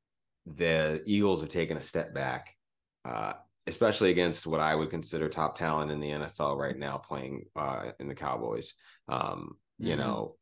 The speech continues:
Speaker 1: this
Speaker 2: They
Speaker 1: was
Speaker 2: are,
Speaker 1: a
Speaker 2: they are.
Speaker 1: d-, it's, it's hard for me not to look at the way they've performed of late. And, you know, I mean, these guys have three losses. Okay. And I mean, yeah, we're not gonna say that they beat all of the best teams in the world,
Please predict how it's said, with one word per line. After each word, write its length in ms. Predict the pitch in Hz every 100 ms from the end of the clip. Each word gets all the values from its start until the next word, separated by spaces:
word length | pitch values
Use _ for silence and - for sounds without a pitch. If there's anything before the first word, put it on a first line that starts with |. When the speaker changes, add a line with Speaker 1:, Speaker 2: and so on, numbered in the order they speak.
| -
Speaker 1:
this 280 | - 80
Speaker 2:
They 60 | 80
Speaker 1:
was 160 | 85 80
Speaker 2:
are, 20 |
Speaker 1:
a 20 |
Speaker 2:
they 180 | 82 127
are. 360 | 117 214 220 - _ _ _ _ _
Speaker 1:
d-, 180 | - - _
it's, 460 | 131 - 104 117 -
it's 180 | 110 104
hard 180 | 113 98
for 60 |
me 160 | 104 98
not 240 | 92 95
to 60 | 95
look 200 | 101 -
at 200 | 90 - -
the 160 | 82
way 160 | 82 87
they've 240 | 87 85
performed 480 | 80 - 98 87 82
of 120 | 78 73
late. 380 | 78 76 71 _ _ _ -
And, 480 | 73 71 67 64 - _ -
you 120 | 82
know, 400 | 76 67 62 - _
I 60 | 76
mean, 160 | 80
these 180 | 80 92
guys 240 | - 151 -
have 140 | 82 _
three 240 | - 104
losses. 640 | 101 78 85 - - - - 80
Okay. 400 | - 80 82 -
And 120 | -
I 120 | 85
mean, 220 | 85 87
yeah, 300 | 95 127 85 - -
we're 180 | 107 113
not 160 | 131
gonna 140 | 139 131
say 180 | - 120
that 160 | 82
they 140 | 98 85
beat 400 | - 98 92 - _ _ _ _ _ _ _ _ _ _ _ _ _ _ -
all 320 | 113 113 117
of 140 | 107
the 80 | 87
best 300 | 69 64 -
teams 280 | - 69 62
in 100 | 62
the 80 | 55
world, 380 | 52 50 50